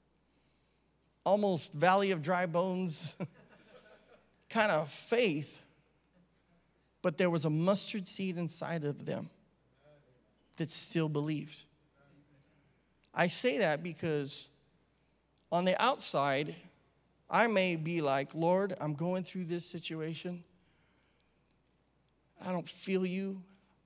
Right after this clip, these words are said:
I don't see you. I don't know that you're present, Lord." But I come back to the word, and the Bible says,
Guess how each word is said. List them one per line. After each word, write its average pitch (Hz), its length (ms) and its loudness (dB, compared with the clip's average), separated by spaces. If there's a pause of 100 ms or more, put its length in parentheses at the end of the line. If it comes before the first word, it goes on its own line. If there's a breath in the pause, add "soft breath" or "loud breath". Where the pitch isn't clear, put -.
(160)
I - 60 -8
don't 185 160 -6
see - 320 -2
you. 190 200 0
I 160 60 2
don't 170 260 -2
know 180 220 2
that 175 120 0
you're 175 120 -8
present, 175 440 -8
Lord." 165 240 -10 (800)
But 147 100 0
I 156 40 -2
come 208 280 -2
back 185 200 -2
to 180 100 -4
the 156 100 -4
word, 156 240 -2
and 160 120 -6
the 151 60 -4
Bible 156 300 -2
says, 147 460 -6